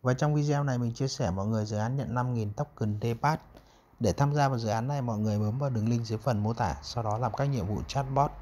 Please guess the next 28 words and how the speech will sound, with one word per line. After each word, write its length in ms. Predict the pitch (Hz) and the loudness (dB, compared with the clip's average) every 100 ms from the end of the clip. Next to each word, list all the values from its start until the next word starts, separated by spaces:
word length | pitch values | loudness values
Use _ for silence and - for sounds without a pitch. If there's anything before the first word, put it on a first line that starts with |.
| - - | -12 -4
Tiếp 120 | 160 - | -4 2
theo 240 | 131 127 | 2 2
thì 80 | 107 | 0
sẽ 180 | - 113 | -2 -2
bấm 180 | 110 | -2
chọn 220 | 131 143 - | -2 -4 -2
Start 400 | 110 98 147 139 | -2 0 0 0
để 60 | |
bắt 120 | 110 | -2
đầu. 180 | 117 110 - - - - - - - - - - - - - - - - - - - - - - - - - - - | 0 0 -2 -14 -16 -16 -18 -20 -20 -20 -14 -14 -14 -18 -20 -18 -18 -16 -16 -18 -20 -18 -18 -16 -16 -14 -14 -14 -8
Rồi, 220 | 139 127 120 | 0 2 0
sau 220 | - 143 | -2 0
đó 180 | 135 135 147 | 2 0 0
thì 80 | |
mọi 220 | 143 127 123 | -2 -2 -2
người 260 | 113 113 | -2 -2
sẽ 280 | - 113 131 | -4 -4 -4
join 400 | 139 139 135 135 | 0 0 0 0
vào 260 | 127 110 104 | -2 -2 -2
các 200 | 156 - - | -6 -10 -6
kênh 240 | 135 127 | -4 -2
của 80 | 101 | -4
nó, 240 | 90 98 139 - - | -4 -4 -6 -14 -12
join 100 | 123 | -6
vào 180 | 127 113 | -2 -2
Telegram 720 | 107 120 123 120 107 113 117 | -2 -4 -4 -2 0 0 0
này. 100 | 101 - - - - - - - - - - - - - - - - - - - - - - - - - - - - | -4 -8 -12 -12 -16 -16 -16 -16 -16 -16 -16 -20 -20 -16 -16 -16 -18 -18 -20 -20 -18 -18 -18 -14 -10 -10 -10 -10 -6
Ok. 380 | 120 - 131 | -8 -4 -2